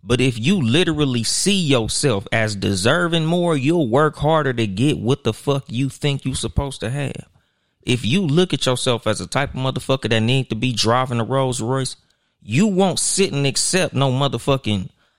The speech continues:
Honda fucking Prelude or whatever the fuck, nigga. You won't sit there in no Daewoo Laganza like, "This is cool." But if you see yourself as just not nothing more than anybody else, you gonna be cool with some bullshit.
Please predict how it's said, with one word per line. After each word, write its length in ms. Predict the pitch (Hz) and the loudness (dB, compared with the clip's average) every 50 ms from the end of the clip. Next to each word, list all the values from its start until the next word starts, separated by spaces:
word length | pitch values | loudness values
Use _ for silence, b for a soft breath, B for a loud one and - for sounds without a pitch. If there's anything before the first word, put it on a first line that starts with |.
| _ _ | _ _
Honda 540 | - - 120 131 143 143 143 139 123 120 123 | -8 -2 0 2 2 4 2 2 2 0 -2
fucking 640 | - - 143 135 - - 117 110 107 104 101 90 - _ _ _ _ _ _ _ | 0 -2 -2 -2 0 0 2 2 2 2 0 -2 -6 _ _ _ _ _ _ _
Prelude 600 | - - 139 156 139 113 110 110 110 107 104 104 | -4 0 0 0 2 2 2 2 4 2 2 0
or 60 | 98 | 0
whatever 340 | 104 104 104 113 113 98 95 | -2 0 0 0 0 0 -4
the 80 | 76 - | -8 -8
fuck, 440 | - - - - 143 113 76 - | -12 -18 0 2 2 2 2 0
nigga. 260 | - 98 117 117 117 113 | -2 -2 0 0 0 0
You 120 | 139 190 | 0 2
won't 240 | 185 185 175 170 - | 2 2 2 2 0
sit 260 | - - 175 160 - | 0 0 -2 0 0
there 220 | 151 147 135 123 | 0 0 2 0
in 100 | 123 127 | 0 0
no 160 | 131 127 123 113 | 0 0 0 0
Daewoo 520 | 104 98 104 123 135 135 123 131 135 123 | -2 0 2 2 2 2 2 2 0 2
Laganza 640 | 110 104 104 104 131 139 135 127 120 107 - 104 | 0 0 0 0 2 2 2 2 2 0 0 -2
like, 280 | 101 101 98 98 - - - - - - b b b b b b b _ | -4 -4 -4 -4 -6 -8 -10 -10 -12 -12 b b b b b b b _
"This 340 | - 87 90 - - - - | -10 -4 -4 -2 -2 -2 -4
is 120 | 143 - | -6 -6
cool." 560 | - - - - 90 87 - - 110 190 233 - _ _ _ _ _ _ _ _ _ _ _ _ _ _ _ | -6 -8 -8 -6 -6 -6 -6 -6 -6 -8 -10 -12 _ _ _ _ _ _ _ _ _ _ _ _ _ _ _
But 200 | 92 98 104 110 | -2 -2 0 2
if 160 | 113 113 107 | 2 0 0
you 200 | 107 117 175 208 | 0 0 0 0
see 240 | 196 - - 180 196 | 0 -2 0 0 0
yourself 580 | 190 170 156 151 147 147 - - 151 143 139 - | 0 2 0 0 0 0 0 0 0 0 0 -2
as 140 | 120 117 | -2 -2
just 260 | 110 104 127 127 107 98 | 0 0 0 0 0 2
not 380 | 95 95 110 123 131 131 107 | 2 2 2 0 0 -2 -2
nothing 500 | 104 101 101 113 127 135 - - 127 120 | 0 2 2 4 2 2 0 0 0 2
more 440 | 107 104 107 117 127 131 131 131 127 | 4 4 4 4 2 2 0 0 -2
than 300 | 117 110 120 120 113 - - | 0 0 0 0 0 -2 -2
anybody 680 | 120 127 135 131 127 117 117 131 135 131 123 120 123 | 0 0 0 2 0 0 0 0 0 0 -2 -2 -4
else, 220 | 143 143 143 139 - | -2 -2 -2 -2 0
you 120 | 135 175 | 0 0
gonna 180 | 170 170 165 160 | 2 0 0 0
be 140 | 160 156 156 | 0 -2 0
cool 380 | - - - 214 220 208 185 | 2 2 2 2 2 0 -2
with 140 | 170 170 175 | 0 0 0
some 240 | - - 185 175 170 | 0 2 0 2 4
bullshit. 600 | 196 208 214 160 123 113 - - 98 82 - | 2 2 4 2 2 2 2 0 -2 -4 -6